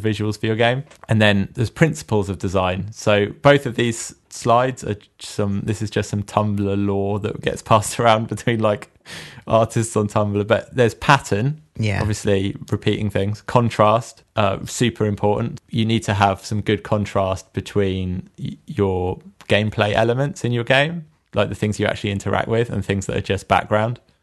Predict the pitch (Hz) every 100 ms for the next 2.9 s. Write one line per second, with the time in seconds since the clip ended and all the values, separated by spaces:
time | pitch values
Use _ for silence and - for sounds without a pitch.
0 | _ - - 101 95 - - 107 - 104
1 | 104 101 98 - - 110 104 - 107 101
2 | 98 95 101 101 - 117 127 127